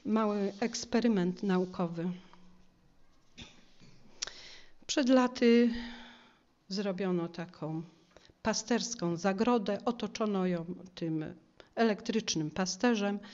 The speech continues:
i włożono do niego jagnię. Kiedy to jagnię biegało, a wiecie, że mają dobry ter-, temperament, takie małe owieczki,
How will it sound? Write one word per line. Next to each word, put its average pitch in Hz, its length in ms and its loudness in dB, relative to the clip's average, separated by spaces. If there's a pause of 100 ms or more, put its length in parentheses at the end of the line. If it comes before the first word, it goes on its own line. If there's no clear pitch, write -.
(460)
i 359 140 10
włożono 202 680 0 (160)
do 175 220 -2
niego 170 480 -4
jagnię. 165 640 -2 (1040)
Kiedy 262 260 0
to 262 120 6
jagnię 262 420 6
biegało, 214 500 4
a 190 60 6
wiecie, 208 340 -2
że 180 120 2
mają 175 640 2 (140)
dobry 190 480 0
ter-, 170 360 -4
temperament, 202 840 2
takie 185 260 -4
małe 190 280 2
owieczki, 190 760 -4